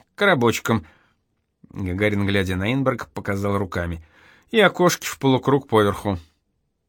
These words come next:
«Люкарны», деликатно подсказал Дитмер. «Пусть в доме поставят мне печи голландские с изразцами, сделают паркет, а не половицы,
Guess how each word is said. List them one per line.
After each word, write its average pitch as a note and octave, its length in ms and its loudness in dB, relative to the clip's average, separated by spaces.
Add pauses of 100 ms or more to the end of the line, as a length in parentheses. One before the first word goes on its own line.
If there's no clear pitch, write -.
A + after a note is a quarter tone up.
(380)
«Люкарны», A2+ 840 0 (460)
деликатно G2 560 -4
подсказал F#2 480 -6
Дитмер. D#2 400 -10 (1040)
«Пусть F#3+ 380 2
в C#3+ 140 2
доме D#3+ 360 6
поставят C#3 580 2
мне B2 220 0
печи A2 380 0
голландские D#3 640 2
с - 120 -2
изразцами, D#3+ 760 2
сделают A2+ 560 2
паркет, B2 640 0
а D#3+ 80 2
не D#3+ 120 2
половицы, D#3 720 2